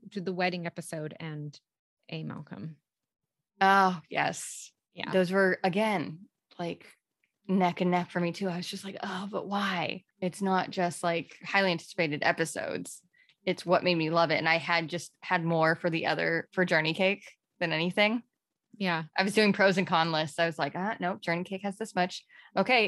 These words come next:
Speaker 2: it alludes to so much more. I gotta go with Journey Cake on this." But I, I absolutely loved, uh, the wedding and A Malcolm.
Speaker 1: I think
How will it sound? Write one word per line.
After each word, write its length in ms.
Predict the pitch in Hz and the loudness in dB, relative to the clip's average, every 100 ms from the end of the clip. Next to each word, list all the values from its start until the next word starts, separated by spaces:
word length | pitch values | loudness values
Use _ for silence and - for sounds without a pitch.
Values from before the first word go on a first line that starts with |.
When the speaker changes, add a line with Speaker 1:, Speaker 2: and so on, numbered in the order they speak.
| - | 2
Speaker 2:
it 160 | 185 - _ 202 | 0 -2 _ 0
alludes 400 | 185 196 190 - | 2 2 0 -4
to 80 | |
so 180 | 196 202 | 2 4
much 220 | 208 214 | 4 2
more. 460 | 233 233 202 202 202 _ - | 4 6 6 4 2 _ -2
I 60 | |
gotta 160 | 180 180 | 2 4
go 120 | 202 | 2
with 80 | 202 | 2
Journey 240 | 226 214 | 2 2
Cake 200 | 202 180 | 2 2
on 100 | 180 | 2
this." 240 | 175 180 - | 0 -4 -4
But 220 | 160 151 - - | -2 -2 -4 0
I, 300 | 190 185 160 - | 2 4 2 2
I 120 | 170 | 2
absolutely 460 | 156 - - - - | 4 0 -6 -10 -4
loved, 420 | 117 113 - - | -4 -4 -8 -6
uh, 220 | - 160 - | 0 0 0
the 100 | 160 | -4
wedding 420 | - - - - | -2 -2 -4 -8
and 260 | - 156 156 | -6 -6 -6
A 100 | - | -6
Malcolm. 460 | 156 - - - 170 _ _ _ _ _ - - - 247 | -4 -6 -6 -8 -10 _ _ _ _ _ -20 -20 -6 -2
Speaker 1:
I 100 | 240 | 0
think 280 | 285 370 | 0 -2